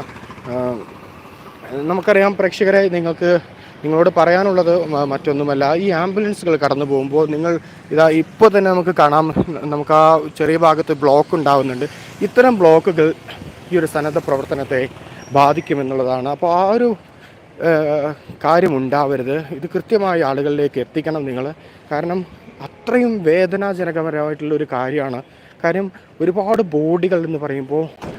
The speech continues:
ബോഡി പാർട്സ്, മൃതശരീരങ്ങളാണ് നിലമ്പൂർ ജില്ലാ ആശുപത്രിയിൽ. ഏഹ്, നമുക്കിന്നലെയൊക്കെ ഇന്നും ഇതാ ഈ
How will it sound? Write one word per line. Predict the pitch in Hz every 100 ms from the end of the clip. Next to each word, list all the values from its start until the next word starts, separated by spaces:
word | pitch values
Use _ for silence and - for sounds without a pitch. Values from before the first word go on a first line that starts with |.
| - - 135
ബോഡി | 170 175 165 - 139
പാർട്സ്, | 135 135 - 107 - - - -
മൃതശരീരങ്ങളാണ് | 139 151 175 156 135 151 165 170 170 135 120 117 - - - -
നിലമ്പൂർ | 147 135 131
ജില്ലാ | 131 135
ആശുപത്രിയിൽ. | 139 143 135 135 135 123 - - - - 123
ഏഹ്, | 123 120 123
നമുക്കിന്നലെയൊക്കെ | 127 135 147 147 147 147 143 - 139 - 151
ഇന്നും | 156 175 143
ഇതാ | 160 156 156
ഈ | 151